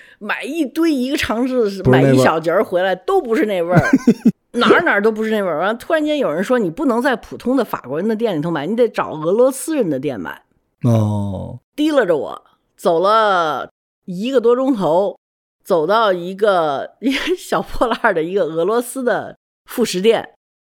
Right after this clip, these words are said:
Speaker 1: 进去看了半天，完了，那写的又都是俄文，又看不清楚，那个人又不说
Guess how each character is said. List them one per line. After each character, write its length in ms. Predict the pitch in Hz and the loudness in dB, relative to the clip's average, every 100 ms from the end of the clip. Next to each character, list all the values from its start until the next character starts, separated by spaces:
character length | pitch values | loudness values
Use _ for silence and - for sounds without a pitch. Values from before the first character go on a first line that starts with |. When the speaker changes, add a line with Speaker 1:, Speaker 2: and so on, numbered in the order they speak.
| _ | _
Speaker 1:
进 240 | 269 247 | -2 0
去 160 | 202 226 _ - | 0 -4 _ -16
看 280 | - - 165 | -8 -4 -2
了 80 | |
半 160 | 170 185 | 0 -2
天， 220 | 202 208 | 0 0
完 140 | 190 190 | 0 -2
了， 120 | 202 | -2
那 300 | 226 294 349 | -2 -4 -4
写 320 | 359 - 233 | -6 0 0
的 120 | 208 | 2
又 100 | 320 | -2
都 160 | 285 330 | -2 -2
是 80 | 320 | -2
俄 300 | 220 165 240 | -4 -2 0
文， 200 | 220 208 | 0 0
又 160 | 226 | -2
看 220 | 202 - 226 | -4 -2 -2
不 80 | |
清 180 | 196 254 | 0 0
楚， 160 | 254 196 | 0 0
那 160 | 233 | 0
个 80 | 214 | 0
人 180 | 180 190 | -2 0
又 140 | 233 | 0
不 360 | 208 - - 247 | 0 -6 -10 -8
说 400 | - 233 226 226 | -2 2 2 0